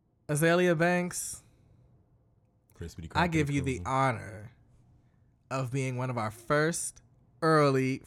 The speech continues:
Speaker 1: Free-ish flops. We haven't gotten a Free-ish flop yet, but we're just gonna get that out the way now. We need to take out this trash now. And I'm already by the dumpster.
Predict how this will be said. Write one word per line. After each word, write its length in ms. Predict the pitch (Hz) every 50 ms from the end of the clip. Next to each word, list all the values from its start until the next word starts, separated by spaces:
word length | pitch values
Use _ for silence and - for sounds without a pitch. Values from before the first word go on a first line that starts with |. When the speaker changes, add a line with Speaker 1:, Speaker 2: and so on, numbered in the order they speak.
| - -
Speaker 1:
Free-ish 360 | - 123 120 123 139 151 -
flops. 460 | - - 120 107 101 95 95 101 -
We 80 | 139 139
haven't 220 | 147 151 165 160
gotten 200 | 156 151 147 147
a 60 | 147
Free-ish 300 | 147 - 151 147 151 147
flop 280 | - - 151 143 143 139 - -
yet, 80 | 139
but 60 | 127
we're 100 | 127 151
just 120 | 151 151 147
gonna 120 | 135 127
get 160 | 120 127 123
that 60 | - 127
out 140 | 120 117 -
the 40 | 123
way 160 | 120 120 113
now. 220 | 117 113 107 107
We 60 | 123 143
need 140 | 147 123 -
to 60 | -
take 120 | 151 123 131
out 140 | 113 110
this 160 | - 131 - -
trash 460 | - - 110 101 104 107 - - -
now. 480 | 104 110 110 107 98 85 82 - 87 - _ _ _ _ _ _ _ _ _ _ _ _ _ _ _ _ _ _ _ _ _ _ _ _ _ _ _ _ _ _ _ _ _ _ _ _ _ -
And 80 | 123
I'm 120 | 135 143 147
already 240 | 143 135 131 123 127
by 160 | 123 113 113
the 100 | 107 104
dumpster. 600 | 107 104 104 110 104 - - 90 98 104 107